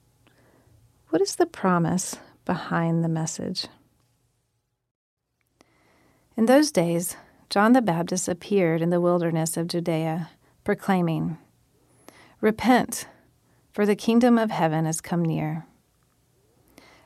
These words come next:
This is the one of whom the prophet Isaiah spoke when he said, "The voice of one crying out in the wilderness,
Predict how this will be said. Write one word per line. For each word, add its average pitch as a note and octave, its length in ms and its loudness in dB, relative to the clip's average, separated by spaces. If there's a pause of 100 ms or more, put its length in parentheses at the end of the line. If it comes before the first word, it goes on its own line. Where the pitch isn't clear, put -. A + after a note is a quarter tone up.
(160)
This C#4 200 2
is D4+ 140 0
the A3 120 4
one F#3 240 2
of G3+ 160 0
whom F#3 200 0
the F#3 100 -2
prophet E3+ 440 -2
Isaiah D#3+ 380 -2
spoke - 540 -6
when E3+ 80 -2
he F#3+ 180 -4
said, D#3 500 -6 (1080)
"The G#3 100 0
voice A3+ 440 2
of A3+ 100 2
one G3+ 240 2
crying G#3 480 2
out E3 240 0
in F#3 80 0
the F#3 140 0
wilderness, E3 680 -2